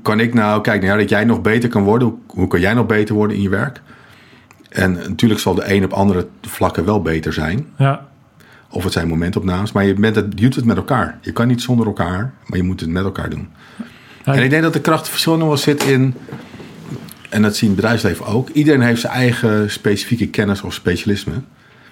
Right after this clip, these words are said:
Speaker 1: En binnen, eh, de speciale eenheden is die expertise, die mengeling is fantastisch aanwezig.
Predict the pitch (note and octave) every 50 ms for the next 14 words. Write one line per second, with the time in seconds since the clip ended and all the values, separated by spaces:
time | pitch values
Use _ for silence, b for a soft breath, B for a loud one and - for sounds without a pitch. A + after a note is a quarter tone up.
0 | b b b b b b b b b - - - - F#2+ F#2 F#2 E2+ F2+ F#2+ F#2
1 | F#2 F2+ F2+ F2+ F#2 - - - - - F2+ F2 E2+ E2 E2 E2 E2+ E2 - -
2 | G#2 - G#2+ F2+ F2+ F#2+ - A2+ A#2 A#2 G2+ F2 E2 D#2+ E2 D#2+ F2+ G2+ C3+ F3+
3 | E3+ D3 B2 - - b b b b b b b b b b _ G#2 F#2+ E2+ -
4 | - A2 A2 G#2+ G#2+ G#2 G2+ G#2 - - - - G#2+ G#2 - - - - - -
5 | C3+ B2+ A#2 G#2 G#2+ F#2 F#2+ G2 G#2 A#2 B2+ A#2 G2+ F#2+ G2 F#2 F#2+ - - -
6 | - - - - - A#2+ - - G#2 - F#2+ G2+ A#2 A2+ G2+ - - - -